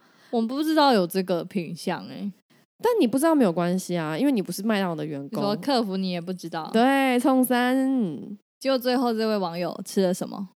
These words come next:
Speaker 1: 无敌大麦克堡。<laughs> 这就有点像那个，其实麦当劳的菜单上面没有汉堡，但你可以点汉堡。
Speaker 2: 等下汉堡里面有什么？
Speaker 1: 一片肉，就这样。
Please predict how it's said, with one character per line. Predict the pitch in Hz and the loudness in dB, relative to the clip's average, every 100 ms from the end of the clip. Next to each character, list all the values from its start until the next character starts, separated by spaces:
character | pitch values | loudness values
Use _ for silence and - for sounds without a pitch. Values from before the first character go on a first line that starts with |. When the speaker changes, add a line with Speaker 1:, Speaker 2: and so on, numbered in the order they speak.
| _ - | _ 2
Speaker 1:
无 | 226 269 | 4 6
敌 | 311 269 | 6 4
大 | 285 254 | 4 2
麦 | 240 220 | 2 2
克 | 202 220 | 4 2
堡。 | 180 165 165 - - - _ _ | 2 -2 -6 -14 -18 -18 _ _
<laughs> | 330 - 440 440 - 427 - | -12 -4 -2 -2 -2 -4 -4
这 | - 392 | 0 4
就 | 415 349 | 6 6
有 | |
点 | 247 220 | 4 2
像 | 277 277 | 0 -4
那 | 262 240 | -4 -2
个， | 214 202 180 170 - - | 0 2 2 -2 -6 -4
其 | 240 | -2
实 | 240 247 247 - _ _ - | 2 2 0 -6 _ _ -6
麦 | 320 | -4
当 | 294 285 | 0 0
劳 | 220 | 2
的 | 202 202 | 0 -2
菜 | - 247 | -2 -2
单 | 202 196 | 0 0
上 | 226 | 0
面 | 208 202 | 0 2
没 | 185 | 0
有 | 170 | -2
汉 | - - 185 170 165 | -6 -6 -4 -4 -8
堡， | 104 180 _ _ _ _ _ _ - | -10 -10 _ _ _ _ _ _ -10
但 | 233 | -6
你 | 208 | -4
可 | 202 | -2
以 | 190 | -2
点 | 180 - | -4 -8
汉 | - - 175 151 180 | -12 -10 -10 -10 -14
堡。 | - 214 - _ - | -12 -10 -12 _ 0
Speaker 2:
等 | 247 | 2
下 | |
汉 | 269 415 294 | 2 2 4
堡 | 220 | 2
里 | 185 | 2
面 | 208 | 0
有 | 175 | -2
什 | 185 | -4
么？ | 156 196 - | -10 -10 -6
Speaker 1:
一 | 254 226 | -6 -6
片 | - 320 220 190 | -2 0 0 0
肉， | 214 226 - _ _ _ _ | 2 2 0 _ _ _ _
就 | - | -2
这 | 226 202 | 0 0
样。 | 190 175 | -2 -4